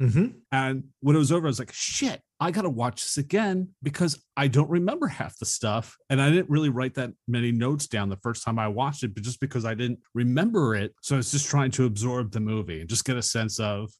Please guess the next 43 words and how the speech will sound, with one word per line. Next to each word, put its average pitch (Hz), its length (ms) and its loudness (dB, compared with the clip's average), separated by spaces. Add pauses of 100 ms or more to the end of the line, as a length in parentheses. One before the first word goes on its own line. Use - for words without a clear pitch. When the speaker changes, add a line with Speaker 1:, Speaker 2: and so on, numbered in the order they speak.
(100)
Speaker 2:
what 98 140 -2
it 98 80 -4
was 120 120 -4
about, 135 500 -2 (160)
who 120 220 0
it - 60 -8
was 147 160 -6
for. 139 560 0 (160)
And 95 100 -8
after 82 220 -8
I 104 60 -2
watched 120 260 -4
it 147 80 -4
the - 40 -6
first 190 320 -4
time, 95 300 -2 (320)
I 185 60 0
got, 202 240 -2
none 107 240 -2
of 127 80 0
those 175 180 2
questions 220 400 0
got 120 200 -2
answered. 85 420 -12 (260)
This 180 220 -2
movie 123 400 0
is 117 160 0
a 120 60 -6
mess. 147 300 0
Why 139 500 -2
does 160 220 -2
this 170 220 -2
even 127 280 0
get 113 240 -4
greenlit? 95 480 -8 (340)
And 120 100 0
I'm 104 100 0
gonna 90 140 -8
step 104 300 -4
on 147 100 2
trivia 113 600 0
because 104 360 -4
initially 104 760 -2